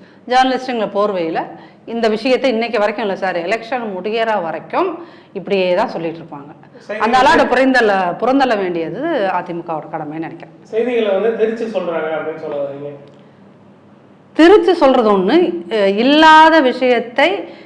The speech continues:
Speaker 1: இவர்களே கற்பனையாக உருவகப்படுத்தி கொண்டுட்டு இ-, அதை வந்து திரும்ப திரும்ப மக்கள்கிட்ட கொண்டு போய் சேர்த்துக்கிட்டு இருக்காங்க.
Speaker 2: அப்போ அமித்ஷா அப்படி பேசலன்னு சொல்றீங்க?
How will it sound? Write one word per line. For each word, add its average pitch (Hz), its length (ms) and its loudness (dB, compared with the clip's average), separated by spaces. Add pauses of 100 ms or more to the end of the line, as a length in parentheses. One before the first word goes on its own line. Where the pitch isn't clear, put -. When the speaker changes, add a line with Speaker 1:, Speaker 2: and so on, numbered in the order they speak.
(100)
Speaker 1:
இவர்களே 339 520 6
கற்பனையாக 262 680 4
உருவகப்படுத்தி 254 680 2
கொண்டுட்டு 196 400 -2
இ-, 226 240 0
அதை 175 360 0
வந்து 208 400 -2 (300)
திரும்ப 320 280 8
திரும்ப 277 360 4
மக்கள்கிட்ட 220 280 0
கொண்டு 180 180 -4
போய் 202 200 -2
சேர்த்துக்கிட்டு 175 380 -6
இருக்காங்க. 147 280 -14 (100)
Speaker 2:
அப்போ 185 280 2
அமித்ஷா 233 300 0
அப்படி 185 300 0
பேசலன்னு 180 460 -6
சொல்றீங்க? 143 340 -12